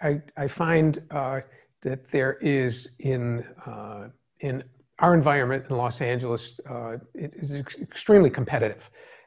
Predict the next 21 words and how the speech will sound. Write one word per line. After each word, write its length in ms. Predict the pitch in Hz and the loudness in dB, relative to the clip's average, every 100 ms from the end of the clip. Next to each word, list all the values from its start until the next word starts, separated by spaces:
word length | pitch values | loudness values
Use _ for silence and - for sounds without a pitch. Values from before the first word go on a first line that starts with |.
| - | -4
And 300 | 143 131 135 | 0 0 0
it's 200 | 139 123 | -2 0
not 180 | 165 160 | 2 2
only 180 | 156 139 | 4 2
competitive, 640 | - 113 139 131 117 101 - - _ _ - | 0 -2 0 0 -2 -4 -12 -20 _ _ -16
uh, 180 | - 113 - | -12 -12 -14
f-, 200 | - - - - - | -20 -20 -20 -20 -18
in 240 | - 131 120 | -4 -2 0
the 140 | 107 | -2
basic 580 | 110 147 120 143 160 143 | -4 -6 4 4 4 0
sense 280 | - 131 127 | 0 0 0
of 80 | 120 | -2
that 160 | 113 | 0
word, 340 | 123 120 113 104 | 0 2 2 0
which 240 | 104 - | -4 -2
is, 460 | 110 110 104 104 - - | -2 -2 -4 -8 -14 -8
um, 380 | 120 101 101 110 - _ | -4 -4 -4 -10 -20 _
who 140 | - 143 | 2 4
gets 260 | 123 123 | 4 2
what 220 | 131 110 | -4 -4
job, 540 | - 127 107 - 117 | -2 0 0 -2 -12